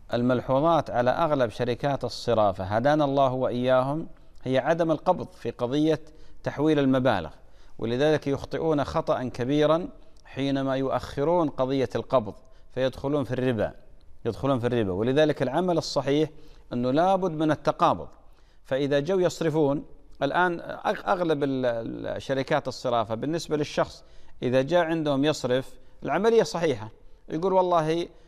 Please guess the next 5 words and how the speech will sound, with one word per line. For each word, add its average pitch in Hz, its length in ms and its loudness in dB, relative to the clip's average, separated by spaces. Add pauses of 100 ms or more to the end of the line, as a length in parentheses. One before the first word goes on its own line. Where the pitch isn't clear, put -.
(180)
هذه 151 520 2
دولارات، 143 600 2 (220)
حولها 151 420 0
لي 139 160 -2
دراهم"، 123 540 2